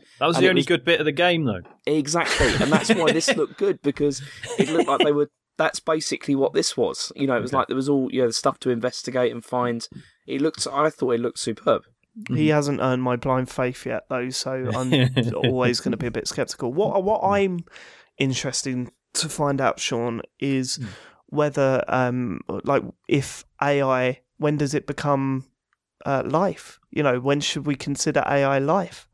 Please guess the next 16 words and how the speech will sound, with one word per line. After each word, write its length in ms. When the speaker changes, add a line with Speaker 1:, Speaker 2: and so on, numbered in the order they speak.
Speaker 3:
I 60
mean, 160
that's 220
a 60
question 520
that 200
art 200
form 260
hasn't 360
really 320
approached, 460
has 160
it? 180
So, 580
Speaker 1:
No. 100
Speaker 3:
uh, 320